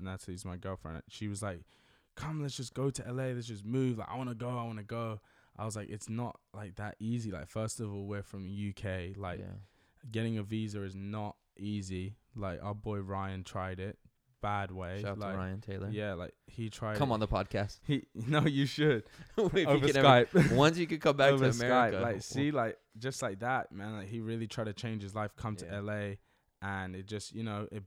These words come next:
Speaker 1: bombed, and it was, like, completely not his fault, out of his control.
Speaker 2: Yeah.
Speaker 1: And, you know,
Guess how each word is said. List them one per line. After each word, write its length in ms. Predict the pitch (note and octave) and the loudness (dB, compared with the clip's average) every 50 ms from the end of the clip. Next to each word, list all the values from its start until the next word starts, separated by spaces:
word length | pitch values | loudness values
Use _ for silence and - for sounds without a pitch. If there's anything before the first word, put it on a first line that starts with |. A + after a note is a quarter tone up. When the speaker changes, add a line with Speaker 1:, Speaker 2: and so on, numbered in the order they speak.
| - _ | -8 _
Speaker 1:
bombed, 400 | - G2+ A2+ A#2+ A#2 G2 F#2+ F2+ | -2 -2 0 0 -2 -2 -4 -6
and 160 | F2+ F#2 F#2+ | -8 -8 -8
it 40 | F#2+ | -8
was, 120 | F#2+ F#2+ G2+ | -8 -8 -8
like, 160 | G#2 D#2+ - | -8 -8 -6
completely 540 | - G#2 G2 - - A2+ A2 G2 G2 G2+ F#2+ | -8 -8 -8 -6 -6 -6 -6 -4 -6 -6 -6
not 240 | G2 G#2+ G#2+ D#2 G2 | -4 -6 -6 -6 -8
his 160 | G2+ F#2+ - | -8 -10 -8
fault, 280 | - G#2 G#2 G#2 G2+ - | -6 -4 -4 -4 -4 -4
out 180 | G2 G2+ F2 D#2+ | -4 -6 -6 -6
of 120 | F#2+ - | -8 -8
his 120 | - F#2+ - | -10 -10 -8
control. 540 | - F#2+ F2+ - - G#2 G2 F#2+ G2 - _ _ _ _ | -10 -10 -8 -4 -2 -2 -2 -2 -2 -6 _ _ _ _
Speaker 2:
Yeah. 180 | - E2 E2 D#2 F2+ G2 _ _ _ _ _ - _ - | -18 -16 -16 -16 -18 -20 _ _ _ _ _ -20 _ -14
Speaker 1:
And, 180 | F2+ G2+ G#2+ G#2+ | -8 -6 -4 -4
you 60 | G#2 | -2
know, 200 | G2+ F#2+ F#2+ | -4 -4 -6